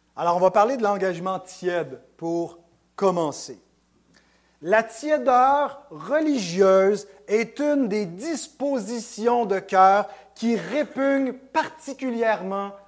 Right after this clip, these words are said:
à ton Seigneur. Cependant, le monde dans lequel tu vis croit que la tiédeur spirituelle est la vertu par excellence qu'un chrétien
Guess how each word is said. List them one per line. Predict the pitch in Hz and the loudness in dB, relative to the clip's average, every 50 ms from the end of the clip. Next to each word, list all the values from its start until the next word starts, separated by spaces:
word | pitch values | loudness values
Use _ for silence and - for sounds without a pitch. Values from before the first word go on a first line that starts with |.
| _ | _
à | - 160 | -16 -14
ton | 160 - 185 175 | -12 -10 -12 -10
Seigneur. | 170 185 165 160 160 151 143 123 - _ _ _ _ _ _ _ _ _ _ _ _ _ _ _ _ _ _ _ _ _ _ _ _ _ _ _ _ _ _ _ _ _ _ _ _ _ _ _ _ _ | -10 -10 -10 -8 -8 -10 -10 -12 -16 _ _ _ _ _ _ _ _ _ _ _ _ _ _ _ _ _ _ _ _ _ _ _ _ _ _ _ _ _ _ _ _ _ _ _ _ _ _ _ _ _
Cependant, | - - 190 - 208 220 254 302 311 | -14 -10 -2 0 2 2 4 4 6
le | 285 254 233 | 6 6 4
monde | 220 262 285 311 311 302 247 | 4 2 2 2 2 2 0
dans | 226 | 0
lequel | 208 202 196 196 - 247 254 262 254 247 214 - | 0 -2 -4 -6 -2 -2 0 0 0 -2 -4 -6
tu | - - 190 | -10 -12 -12
vis | 170 151 147 165 175 185 208 254 254 - _ _ _ _ _ _ _ _ _ _ _ _ _ _ _ _ _ _ _ _ _ - | -10 -10 -10 -8 -8 -6 -8 -8 -10 -18 _ _ _ _ _ _ _ _ _ _ _ _ _ _ _ _ _ _ _ _ _ -10
croit | - 185 190 214 226 233 247 269 277 - - - _ _ _ _ _ _ _ _ _ _ _ _ _ _ _ | -6 0 4 6 6 6 4 2 0 -4 -12 -20 _ _ _ _ _ _ _ _ _ _ _ _ _ _ _
que | - 202 | -4 0
la | 202 196 190 190 | 2 2 2 2
tiédeur | - - - 262 277 269 233 269 277 277 269 208 | -2 -8 -6 -2 -2 0 0 2 0 0 0 -2
spirituelle | - - - 254 226 240 214 - - 208 202 196 202 208 214 220 226 220 214 - - _ _ _ _ _ _ _ _ _ _ _ _ - | -6 -10 -8 -6 -6 -6 -8 -8 -6 -4 -2 0 2 2 2 0 -2 -6 -10 -14 -20 _ _ _ _ _ _ _ _ _ _ _ _ -16
est | 160 180 180 | -10 -6 -2
la | 180 180 170 | 0 -2 -2
vertu | 151 160 220 226 - - - - - - - 233 | -2 -2 -2 -2 -2 -4 -16 -16 -14 -10 -10 -10
par | 226 226 196 185 | -4 -4 -2 -2
excellence | 196 196 196 - 196 185 185 190 196 202 190 - | -2 -4 -6 -6 -4 -2 -2 -2 -2 -4 -6 -6
qu'un | - 170 165 | -8 -10 -10
chrétien | - - 190 180 175 - - 180 175 175 180 185 185 | -8 -8 -8 -8 -8 -10 -12 -8 -8 -6 -6 -6 -8